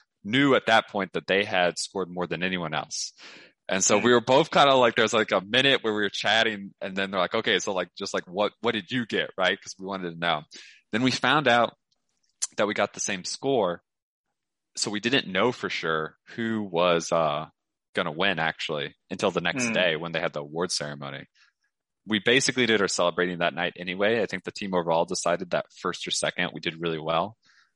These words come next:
Speaker 1: Um,
Speaker 2: Hmm.
Speaker 1: and there were some extra challenges for us, right? 'Cause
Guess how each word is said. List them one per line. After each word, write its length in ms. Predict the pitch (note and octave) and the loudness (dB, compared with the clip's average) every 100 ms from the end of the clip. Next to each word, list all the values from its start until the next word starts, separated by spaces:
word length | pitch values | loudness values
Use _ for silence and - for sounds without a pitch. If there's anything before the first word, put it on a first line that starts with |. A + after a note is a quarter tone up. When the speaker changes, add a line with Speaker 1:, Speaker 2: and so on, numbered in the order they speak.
| _ _ | _ _
Speaker 1:
Um, 60 | D2+ | -4
Speaker 2:
Hmm. 340 | D#2 B2 - _ - | -4 -4 -8 _ -6
Speaker 1:
and 120 | G#2 | 0
there 60 | A#2+ | 2
were 40 | B2 | 2
some 140 | A#2 | 2
extra 240 | A#2 - - | 2 0 0
challenges 480 | F#2 F#2 F2 E2 | 0 0 -2 -8
for 200 | - E2+ | -6 -4
us, 180 | D#2 - | -4 -2
right? 160 | D#2+ E2 | -2 -2
'Cause 300 | - - | -6 -12